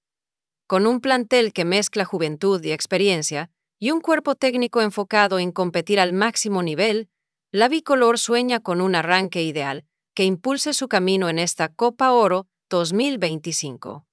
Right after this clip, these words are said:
El último duelo entre Guatemala y Jamaica en Copa Oro ocurrió en la edición dos mil veintitrés,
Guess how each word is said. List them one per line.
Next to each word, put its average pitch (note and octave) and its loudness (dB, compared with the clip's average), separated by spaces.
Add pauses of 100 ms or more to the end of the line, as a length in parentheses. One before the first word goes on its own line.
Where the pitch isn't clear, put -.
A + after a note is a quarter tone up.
(1040)
El D#3+ 0
último C4 2
duelo C4 6
entre E3+ -2
Guatemala E3 0
y A3+ -2
Jamaica G3 2
en D3+ -6
Copa F#3+ 2
Oro B3 4 (320)
ocurrió A3 2
en G3+ 0
la F#3+ 4
edición A#3 0
dos F#3+ -2
mil C4+ 0
veintitrés, B3 2